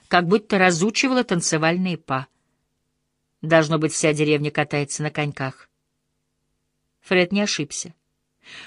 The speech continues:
Уже через десять минут они увидели поля, покрытые замёрзшей водой, и тьму, тьмущую чёрных маленьких фигурок, которые носились быстро, как мухи. «Только на сей раз у нас нет саней», —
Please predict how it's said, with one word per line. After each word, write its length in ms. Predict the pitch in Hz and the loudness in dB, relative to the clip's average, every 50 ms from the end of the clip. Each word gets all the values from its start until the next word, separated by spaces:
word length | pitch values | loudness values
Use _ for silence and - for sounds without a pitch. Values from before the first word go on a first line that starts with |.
| - - - | -18 -4 0
Уже 360 | 196 226 247 226 269 359 381 | 2 2 4 4 4 4 4
через 300 | 370 320 247 247 226 196 | 4 2 2 2 2 2
десять 360 | 220 320 330 - 285 - - | 2 2 2 2 0 0 0
минут 320 | 247 254 269 320 349 339 | 0 0 0 0 0 0
они 180 | 285 247 233 240 | 2 2 4 4
увидели 400 | 233 226 226 277 247 240 220 220 | 4 4 2 0 2 4 4 4
поля, 380 | 214 - 208 190 196 233 269 294 | 4 4 4 4 6 6 4 4
покрытые 520 | - 277 269 269 - 269 262 - - 254 | 4 2 2 2 2 0 0 2 0 0
замёрзшей 560 | 226 220 247 240 233 240 220 - - - 233 | 4 4 6 6 6 6 4 2 0 0 2
водой, 440 | 208 220 220 208 202 220 220 214 214 - - - - - - _ - | 4 4 4 6 6 6 6 4 2 -4 -14 -20 -20 -20 -20 _ 0
и 140 | 214 226 | 0 0
тьму, 440 | 214 - - 240 240 285 339 370 370 | 2 2 4 4 4 4 4 2 -2
тьмущую 800 | 349 - - - 285 269 277 285 277 240 - - - - 190 185 170 | -2 -4 -2 2 2 4 4 4 2 2 0 0 0 0 0 0 0
чёрных 580 | - - - 247 311 349 330 277 247 214 - | 0 2 4 4 4 4 4 4 2 2 2
маленьких 480 | - 190 185 180 180 180 165 - 180 175 | 2 2 4 4 2 0 0 -2 -2 -2
фигурок, 580 | - - 175 170 175 247 320 339 330 320 - - - - - - _ _ | 0 0 0 2 4 4 4 4 4 2 -2 -8 -20 -20 -20 -20 _ _
которые 340 | - 185 196 208 202 196 185 | 0 2 4 4 4 6 6
носились 500 | 185 180 180 - 185 175 175 170 151 156 | 4 4 4 4 4 4 4 4 2 2
быстро, 480 | 160 165 254 330 339 - - - 277 | 2 4 4 4 4 2 0 -4 -4
как 300 | 277 - 254 240 - - | -2 -2 -2 -2 -2 -4
мухи. 460 | - 156 151 139 - - - 143 139 - _ _ _ _ _ _ _ _ _ _ _ _ _ _ _ _ | -4 -4 -4 -4 -6 -4 -4 -4 -6 -6 _ _ _ _ _ _ _ _ _ _ _ _ _ _ _ _
«Только 320 | - - 214 196 - 220 208 | -6 -4 -4 -2 0 2 2
на 120 | 208 202 | 2 2
сей 300 | 196 - - 262 277 302 | 2 0 0 0 2 2
раз 240 | 320 320 320 - - | 2 2 2 0 0
у 60 | 320 | 0
нас 300 | 302 302 294 285 - - | 0 0 -2 -2 -2 -2
нет 200 | 294 285 285 277 | -2 -2 -2 -2
саней», — 760 | - - - 285 285 269 220 165 123 95 85 - - - | -2 -2 -2 0 0 0 0 0 -2 -6 -10 -14 -18 -20